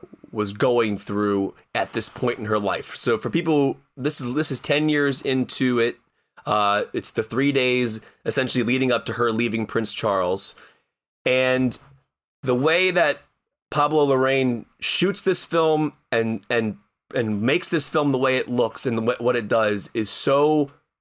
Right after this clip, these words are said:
intense. So he does it in a one six six to one aspect ratio. So for people who aren't watching on YouTube, what that means is there's black bars on the left and the right side of the screen,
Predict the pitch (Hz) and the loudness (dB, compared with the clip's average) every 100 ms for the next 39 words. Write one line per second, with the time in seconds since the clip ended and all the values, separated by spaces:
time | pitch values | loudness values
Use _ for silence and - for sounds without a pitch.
0 | _ 127 117 - 135 95 - 131 120 147 | _ -2 -2 0 0 0 0 0 2 0
1 | 160 175 139 123 135 151 - 143 - 139 | 2 0 0 0 0 0 0 0 0 0
2 | - - 123 120 113 113 113 120 104 107 | -2 -2 0 0 2 0 0 -2 -2 -2
3 | 98 - 101 95 101 - 117 110 - - | -2 -2 0 2 0 0 2 0 -4 -10
4 | - 139 139 135 127 117 117 113 110 117 | -4 -2 0 2 2 2 2 0 0 0
5 | 110 113 123 - 117 104 113 110 107 120 | 0 0 0 0 -2 0 0 -2 0 -2
6 | 117 107 101 101 101 113 117 - 117 110 | 0 -2 -2 -4 -2 -2 -2 -2 0 2
7 | 107 107 - - _ 113 110 104 113 127 | 2 0 -4 -12 _ -2 0 0 0 -2
8 | - 120 110 104 123 143 - 117 101 92 | -2 -2 0 0 0 0 -2 -2 -2 -4
9 | 95 - 104 98 90 95 | -4 -4 -2 -2 -4 -6